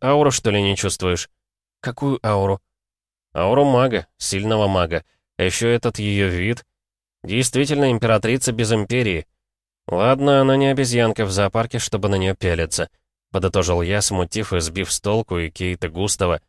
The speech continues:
после чего вернулся к своей задаче и погрузился в чтение книг. Даже чувства и эманации магии юной предводительницы одиозных Йори Такайцев заглушил, чтобы не отвлекаться.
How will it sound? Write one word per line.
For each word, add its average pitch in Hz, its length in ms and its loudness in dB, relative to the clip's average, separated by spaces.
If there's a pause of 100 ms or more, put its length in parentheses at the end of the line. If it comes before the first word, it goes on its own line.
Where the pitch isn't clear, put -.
(240)
после 92 240 -2
чего 98 240 0
вернулся 90 460 0
к - 40 -6
своей 90 280 0
задаче 85 440 -2
и 92 40 -2
погрузился 92 680 -2
в - 80 -10
чтение 82 480 -4
книг. 82 380 -6 (560)
Даже 113 280 0
чувства 143 360 -2
и 127 200 0
эманации 120 600 2
магии 110 540 0
юной 101 300 0
предводительницы 95 840 -2
одиозных 92 580 -2
Йори 92 300 -2
Такайцев 101 600 -4
заглушил, 90 540 -4
чтобы 85 300 -6
не 85 80 -2
отвлекаться. 80 680 -2